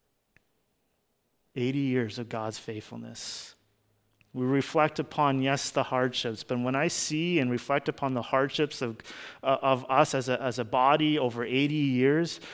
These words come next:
I see God's faithfulness and how he has always provided, even in the midst of the impossible. Is our God not the one who fed five thousand with two fish and five pieces of bread?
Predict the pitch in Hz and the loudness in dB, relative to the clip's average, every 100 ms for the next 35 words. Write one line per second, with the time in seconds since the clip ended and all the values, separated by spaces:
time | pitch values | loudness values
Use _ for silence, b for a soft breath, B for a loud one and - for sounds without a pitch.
0 | B 143 123 - - 156 135 123 117 - | B -10 -6 -2 0 -2 -2 -4 -4 -6
1 | - 139 135 127 120 117 - 123 131 123 | -2 -2 -2 -6 -6 -6 -6 -6 -4 -4
2 | 131 117 113 123 120 127 123 135 113 110 | -4 -6 -6 -4 -2 -2 -2 -6 -6 -6
3 | 113 113 117 117 B B B 143 131 131 | -6 -4 -4 -6 B B B -4 -2 0
4 | 127 120 117 123 123 - 113 117 110 117 | -2 -2 -2 -4 -4 -6 -6 -6 -8 -8
5 | 127 - - 113 117 113 _ _ _ _ | -10 -10 -12 -12 -14 -16 _ _ _ _
6 | _ _ _ _ _ _ _ _ _ _ | _ _ _ _ _ _ _ _ _ _
7 | _ _ _ _ _ _ _ _ _ _ | _ _ _ _ _ _ _ _ _ _
8 | _ _ _ _ _ _ _ _ _ _ | _ _ _ _ _ _ _ _ _ _
9 | _ _ _ 139 127 135 127 135 139 143 | _ _ _ -2 0 2 4 6 8 8
10 | 135 139 131 131 131 120 - 131 120 131 | 6 4 2 2 2 0 0 0 0 0
11 | 123 123 123 123 123 135 117 - 135 127 | 0 0 0 2 2 0 -4 -4 -4 -4
12 | - 139 131 117 - 120 120 131 123 120 | 0 -2 0 -4 -2 -2 -2 -4 -8 -6
13 | 120 113 117 | -8 -6 -6